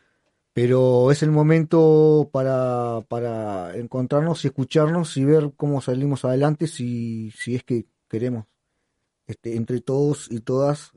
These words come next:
eh, dar una opinión y apuntar a algún lado. Este, yo pienso que tienen que seguir autónomas, no, no pertenecer al Estado, ni a bandera política, ni a esto, ni a aquello,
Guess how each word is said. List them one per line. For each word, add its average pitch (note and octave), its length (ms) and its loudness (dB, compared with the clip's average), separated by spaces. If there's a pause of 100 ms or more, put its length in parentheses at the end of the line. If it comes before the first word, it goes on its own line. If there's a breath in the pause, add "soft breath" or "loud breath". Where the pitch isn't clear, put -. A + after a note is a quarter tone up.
eh, G2+ 260 -8 (100)
dar B2+ 200 -4
una B2+ 100 -4
opinión C3 580 -4
y A#2+ 260 -4
apuntar A2+ 440 -4
a A#2+ 40 0
algún A2 260 -6
lado. A#2 280 -8 (800)
Este, C3 720 -2 (520 soft breath)
yo D3+ 120 -2
pienso D#3+ 240 2
que D3+ 220 4
tienen D#3 220 0
que D3 120 0
seguir D3 500 2 (120)
autónomas, D3 580 0
no, C#3+ 200 0
no D3 200 -2
pertenecer C#3 480 -4
al C#3+ 80 0
Estado, E3 520 4
ni C3 60 -2
a B2+ 60 -4
bandera C3 260 -4
política, D3 540 0
ni B2 100 -6
a C#3+ 160 -2
esto, D3 140 -4
ni D3+ 80 -2
a - 20 0
aquello, D#3+ 400 -4